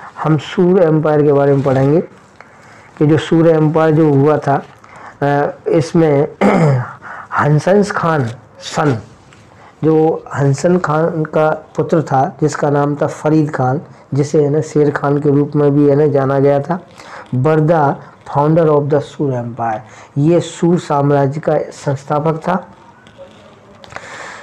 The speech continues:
अ, इसने <clears throat> अपने, अ, पद को धारण किया था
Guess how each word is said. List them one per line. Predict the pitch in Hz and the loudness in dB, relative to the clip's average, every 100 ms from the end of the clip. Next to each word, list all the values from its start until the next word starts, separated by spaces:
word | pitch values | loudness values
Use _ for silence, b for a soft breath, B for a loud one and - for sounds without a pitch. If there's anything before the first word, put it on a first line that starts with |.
| B - - 165 | B -20 -4 0
अ, | 156 151 165 - 165 | 2 2 0 -2 -4
इसने | - 190 180 147 190 - - - B B B - - - _ _ - | 0 4 4 4 0 -8 -20 -20 B B B -20 -20 -20 _ _ -4
<clears throat> | 165 170 156 151 - - - | 0 2 2 0 -4 -16 -8
अपने, | 147 - 170 170 | -4 2 4 4
अ, | 175 - - - - - - - - 143 127 - - | 2 -6 -18 -20 -20 -20 -20 -10 -2 -2 -2 -4 -2
पद | 156 160 | 0 2
को | 170 | 2
धारण | 156 135 143 | 2 2 0
किया | 151 156 151 | 2 2 2
था | 170 180 | 0 -4